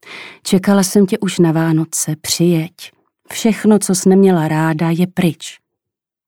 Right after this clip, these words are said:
Máma. Vyvanulá zcvrklá jablka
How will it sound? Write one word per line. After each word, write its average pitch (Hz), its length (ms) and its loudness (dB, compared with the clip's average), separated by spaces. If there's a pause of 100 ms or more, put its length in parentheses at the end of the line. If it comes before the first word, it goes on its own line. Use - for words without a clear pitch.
(240)
Máma. 131 360 -2 (2250)
Vyvanulá 202 540 4
zcvrklá 165 540 -4
jablka 156 560 -4